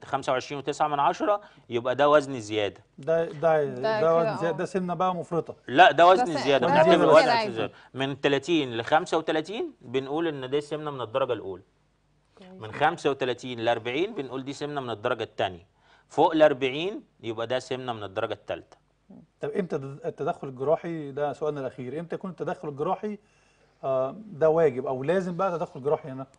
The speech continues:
Speaker 1: احنا بنتكلم لو المريض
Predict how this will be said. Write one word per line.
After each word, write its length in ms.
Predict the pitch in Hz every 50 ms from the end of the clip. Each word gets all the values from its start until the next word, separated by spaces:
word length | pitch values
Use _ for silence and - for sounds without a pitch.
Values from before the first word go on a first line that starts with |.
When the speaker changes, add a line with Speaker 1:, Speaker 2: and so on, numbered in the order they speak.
| _ _ _ _ _ _ - -
Speaker 1:
احنا 200 | - - 160 139
بنتكلم 560 | 120 123 131 - - 147 143 131 110 98 87 - _ _ _ _ _ _ _ _ _ _
لو 500 | 104 104 123 151 170 175 156 127 101 87 - _ _ _ _ _ _ _ _ _ 117
المريض 440 | 113 113 113 113 120 135 127 104